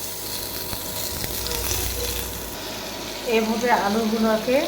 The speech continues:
সাজিয়ে দিয়েছি। এবার উল্টে একটু সিদ্ধ হয়ে গেলে আমি এরপর ডিম অ্যাড করবো, ফিরবো কিছুক্ষণ পর। এক চিমটি গরম মশলা দেব, তারপরে এক চিমটি লবণ দেব, এরপর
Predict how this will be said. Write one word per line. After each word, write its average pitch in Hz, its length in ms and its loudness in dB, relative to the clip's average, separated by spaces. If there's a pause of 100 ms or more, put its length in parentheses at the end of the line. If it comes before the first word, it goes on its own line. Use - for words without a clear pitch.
(720)
সাজিয়ে 208 500 4
দিয়েছি। 202 380 0 (600)
এবার 214 200 4 (140)
উল্টে 240 320 0 (220)
একটু 269 240 -4
সিদ্ধ 233 220 0 (140)
হয়ে 262 200 4
গেলে 277 200 4
আমি 247 160 2
এরপর 220 260 0
ডিম 269 160 2
অ্যাড 220 200 2
করবো, 175 260 2
ফিরবো 233 280 0
কিছুক্ষণ 220 400 -2
পর। 147 120 -4 (1800)
এক 214 60 4 (100)
চিমটি 262 400 0 (280)
গরম 196 240 6
মশলা 208 340 4
দেব, 156 140 -4 (1800)
তারপরে 175 380 0 (320)
এক 180 140 -4
চিমটি 180 260 -4 (120)
লবণ 175 260 0 (100)
দেব, 165 160 0 (1300)
এরপর 190 240 4